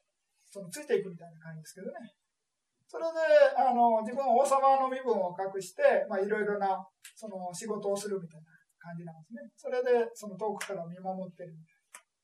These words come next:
な感じで。で、まあ、その後なんか、あまりにもなんかその、そのね、奥さんが、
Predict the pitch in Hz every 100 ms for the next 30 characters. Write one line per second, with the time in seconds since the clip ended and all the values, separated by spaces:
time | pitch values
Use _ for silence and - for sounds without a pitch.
0 | _ _ 170 165 151 - _ _ _ _
1 | _ _ _ _ _ _ 294 359 339 320
2 | 285 320 320 277 233 220 196 180 214 262
3 | 302 294 233 196 190 180 190 190 190 _
4 | 208 208 233 - _ - 226 226 190 175
5 | 165